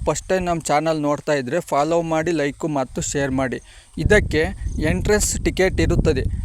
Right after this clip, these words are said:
ಎಂಟ್ರೆನ್ಸ್ ಟಿಕೆಟ್ ತೆಗೆದುಕೊಂಡರೆ ಒಳಗಡೆ ಹೋಗಲು ಅನುಮತಿ ಕೊಡುತ್ತಾರೆ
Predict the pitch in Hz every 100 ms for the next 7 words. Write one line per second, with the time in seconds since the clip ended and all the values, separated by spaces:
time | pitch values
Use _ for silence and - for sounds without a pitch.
0 | - 147 170 - 208 - - 175 196 208
1 | 170 165 165 160 151 131 143 185 - -
2 | 143 170 180 196 180 175 208 208 170 170
3 | 156 208 160 156 - 143